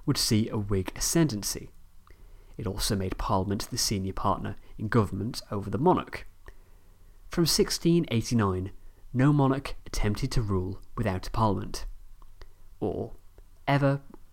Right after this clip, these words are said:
went against it. As things stood in sixteen eighty-nine,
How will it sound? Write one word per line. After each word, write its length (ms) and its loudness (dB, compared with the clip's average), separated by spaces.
went 400 -6
against 360 -4
it. 240 -10
As 140 4
things 240 4
stood 300 4
in 200 -2
sixteen 480 0
eighty-nine, 560 -2